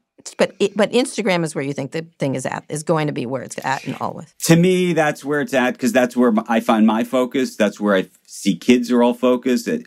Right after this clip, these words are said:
Speaker 2: older people. I mean, it's, it seems like across the board, they are just,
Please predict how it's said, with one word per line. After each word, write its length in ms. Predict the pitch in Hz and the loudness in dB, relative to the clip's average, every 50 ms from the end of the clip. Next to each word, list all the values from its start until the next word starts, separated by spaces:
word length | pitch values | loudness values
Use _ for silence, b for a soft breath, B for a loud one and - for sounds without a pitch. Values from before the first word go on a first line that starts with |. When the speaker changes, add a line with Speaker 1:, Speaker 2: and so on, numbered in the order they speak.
| _ - | _ 0
Speaker 2:
older 280 | 107 113 131 151 147 | 2 2 4 4 2
people. 240 | 127 143 139 - 127 | 0 0 0 0 0
I 40 | - 139 | 2 2
mean, 100 | 143 143 | 2 2
it's, 120 | 127 120 - | 2 -2 -4
it 200 | - 147 127 120 | -4 -4 -4 -2
seems 240 | - 185 196 175 160 | 0 0 2 2 2
like 140 | 147 113 | 2 2
across 400 | 120 117 - - 147 147 151 - | 0 -2 0 0 0 0 0 0
the 100 | - 131 | 0 -2
board, 580 | 117 107 139 143 143 131 120 117 107 - - - | 0 0 0 0 4 4 4 4 2 -2 -10 -6
they 220 | 110 113 113 123 | -4 -2 0 2
are 80 | 123 113 | 0 0
just, 520 | 110 113 113 110 107 - - - _ - | 0 0 -2 -2 -2 -6 -10 -20 _ -20